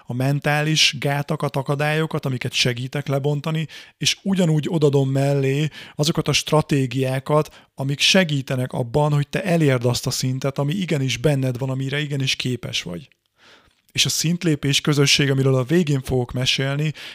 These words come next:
ez pedig már nem csak a karizmatikus kommunikációról szól, hanem az élet összes területéről, ahol már nem csak trénerként, hanem mentorként is működök.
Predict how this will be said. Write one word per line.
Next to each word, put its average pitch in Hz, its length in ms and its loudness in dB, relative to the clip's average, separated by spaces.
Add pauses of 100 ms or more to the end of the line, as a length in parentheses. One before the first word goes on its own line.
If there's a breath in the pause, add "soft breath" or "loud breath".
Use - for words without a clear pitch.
(120 loud breath)
ez 139 140 -2
pedig 151 420 2 (340 loud breath)
már 143 220 -2
nem 190 160 2
csak 151 240 4
a 135 80 0
karizmatikus 139 680 0
kommunikációról 135 1040 -2
szól, 147 440 0 (200 loud breath)
hanem 156 220 -2
az 160 100 -2
élet 190 320 -4
összes 143 440 0
területéről, 123 880 -4 (320 loud breath)
ahol 139 440 4
már 139 140 0
nem 175 140 0
csak 165 200 -2
trénerként, 147 720 0
hanem 135 200 -2
mentorként 127 720 -4
is - 140 -8
működök. - 600 -10